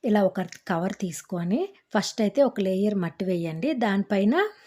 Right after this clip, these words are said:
ఈ వేస్ట్ అంతటిని ఒక లేయర్ వేయండి, మళ్ళీ మట్టి వేసేసి దానిపైన ఒక లేయర్, మ్, వేస్ట్ని అయితే వేయండి. ఇలా వేసేసి లేయర్ లేయర్స్‌గా కొంచెం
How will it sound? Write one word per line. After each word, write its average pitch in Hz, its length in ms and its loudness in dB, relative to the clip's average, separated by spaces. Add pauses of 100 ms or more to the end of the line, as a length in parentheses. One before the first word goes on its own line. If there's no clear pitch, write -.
(320)
ఈ 208 100 2
వేస్ట్ 185 380 0
అంతటిని 196 500 -2
ఒక 254 180 0
లేయర్ 175 320 0
వేయండి, 156 340 -6
మళ్ళీ 190 300 2
మట్టి 208 300 0
వేసేసి 196 440 -4
దానిపైన 196 500 -2 (840)
ఒక 226 220 -2 (360)
లేయర్, 202 440 6
మ్, 208 260 4 (180)
వేస్ట్ని 202 420 2
అయితే 196 200 0
వేయండి. 175 420 0
ఇలా 190 240 0
వేసేసి 196 540 0
లేయర్ 196 320 2
లేయర్స్‌గా 190 500 2
కొంచెం 214 400 4